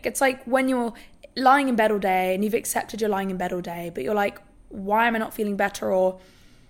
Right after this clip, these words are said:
why, you know, why am I feeling like this still? And what I've learned through my experiences the last couple of weeks is it's because you're not listening to your body. And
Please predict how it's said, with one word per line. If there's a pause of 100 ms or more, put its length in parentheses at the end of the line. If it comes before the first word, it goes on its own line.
(380)
why,
you
know,
why
am
I
feeling
like
this
still? (840)
And (280)
what
I've
learned
through
my
experiences
the
last
couple
of
weeks (200)
is (120)
it's
because
you're
not
listening
to
your
body. (1120)
And